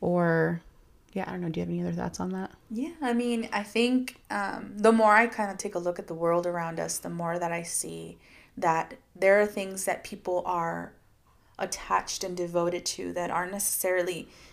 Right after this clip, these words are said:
Speaker 2: some people have, you know, faith, Jesus, but other people have their jobs. Other people have their, their families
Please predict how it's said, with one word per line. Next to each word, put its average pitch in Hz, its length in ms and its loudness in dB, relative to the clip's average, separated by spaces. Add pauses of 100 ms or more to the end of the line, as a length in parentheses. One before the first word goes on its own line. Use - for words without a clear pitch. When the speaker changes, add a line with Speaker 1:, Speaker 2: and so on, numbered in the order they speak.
Speaker 2:
some 220 220 2
people 233 300 4
have, 254 360 6
you 208 120 -4
know, 190 140 -6 (100)
faith, 175 340 -2
Jesus, 190 640 -6 (320)
but 190 140 6
other 220 200 6
people 202 320 -2
have - 360 0
their 170 140 6
jobs. 147 640 2 (180)
Other 190 160 -2
people 180 220 -4
have 175 200 -2
their, 180 340 -2 (580)
their 185 120 2
families 170 1000 -4